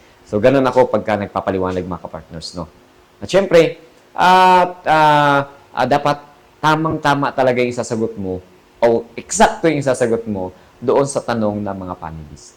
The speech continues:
Okay? At siya, at dapat intindihin natin yung, ah, tanong talaga ng panelist natin. Okay? At, ah, lahat ng isasagot mo, ibibase natin in reality. Dahil diyan papasok yung mga exemption na sinasabi ko.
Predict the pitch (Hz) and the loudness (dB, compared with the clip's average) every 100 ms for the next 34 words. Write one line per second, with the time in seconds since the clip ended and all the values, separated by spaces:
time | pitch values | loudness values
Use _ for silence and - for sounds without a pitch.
0 | _ _ - 147 196 180 - _ _ _ | _ _ 0 2 2 0 -12 _ _ _
1 | _ _ - - - 104 - _ - 131 | _ _ -8 -6 -4 -4 -6 _ -6 -2
2 | 120 120 110 113 107 110 107 104 - 104 | 0 -2 -2 -4 0 0 0 -4 -4 -6
3 | 98 92 92 90 90 87 82 82 - 107 | -4 -4 -2 -2 -4 -4 -6 -8 0 2
4 | 113 104 101 101 92 87 87 87 - 90 | 2 0 0 2 0 -4 -6 -10 -6 -4
5 | 90 87 - 85 80 78 71 - - 170 | -4 -6 -10 -12 -12 -14 -20 -10 -2 -2
6 | 170 - _ _ - 135 - - _ _ | -2 -10 _ _ -4 -4 -4 -12 _ _
7 | - 113 110 127 175 190 147 143 135 131 | -2 2 4 6 4 2 -2 -6 -4 -2
8 | 135 131 131 120 120 117 - _ _ - | 0 0 -2 -4 -4 -4 -10 _ _ -4
9 | 131 131 127 117 110 117 107 123 101 101 | -2 0 0 -2 -2 -2 -4 -4 -2 0
10 | 92 92 90 123 120 117 113 - 104 104 | -2 -6 -2 2 2 2 -2 -2 -2 -2
11 | - 101 107 156 151 - 131 - - 113 | -6 -4 -2 0 -2 -4 -6 -8 -6 -4
12 | 98 92 104 92 85 90 87 - 82 78 | -4 -4 -4 -4 -6 -8 -8 -8 -10 -10
13 | 80 | -12